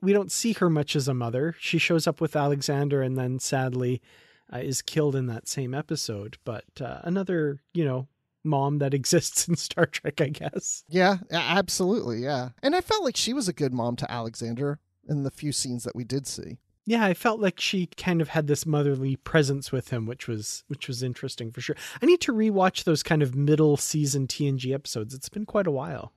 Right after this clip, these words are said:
Speaker 2: Yeah, I haven't watched those in a while either. But, uh, I also looking at your list. I'm having fun looking at your list right here. <laughs> Um,
Speaker 1: <laughs>
Speaker 2: the Horta,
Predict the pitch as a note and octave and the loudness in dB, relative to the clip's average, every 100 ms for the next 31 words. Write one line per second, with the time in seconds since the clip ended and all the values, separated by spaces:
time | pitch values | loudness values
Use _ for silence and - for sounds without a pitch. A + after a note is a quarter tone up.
0 | _ F#3+ A3 G#3 C4 A#3 E3 F3+ - E3+ | _ 2 4 4 2 2 4 2 4 2
1 | D3+ D#3 D3 C#3+ C3+ A#2 - _ C#3+ C#3+ | 4 4 4 4 2 -2 -8 _ -4 -2
2 | B2 B2 C3 D3+ - C#3+ - _ D3+ D3 | -2 -2 -4 -6 -12 -20 -20 _ 0 2
3 | C3+ - D3 C#3 C#3+ - F3 F3+ F#3 G#3 | 0 -2 0 0 -4 -4 0 2 4 4
4 | E3+ E3 D#3+ D3 - - C3+ D3 C3 - | 4 0 0 -4 -2 -4 -2 -2 -2 -2
5 | E3+ G3 G#3 F3+ - D3+ D#3+ C#3 A#2 B2+ | 4 6 6 4 0 0 2 0 -2 -4
6 | A#2 - A#2 A2+ A#2 - - G2+ A2+ - | -4 -4 -6 -4 -6 -8 -8 -10 -10 -10
7 | - B2 - - - C4+ - - F3 F3 | -8 -6 -4 0 6 6 6 0 4 6
8 | E3+ E3+ A3 - - - - _ - F3+ | 6 4 0 -2 -6 -12 -20 _ 4 4
9 | - F#3+ G#3 D#3+ G2+ | 8 10 10 10 0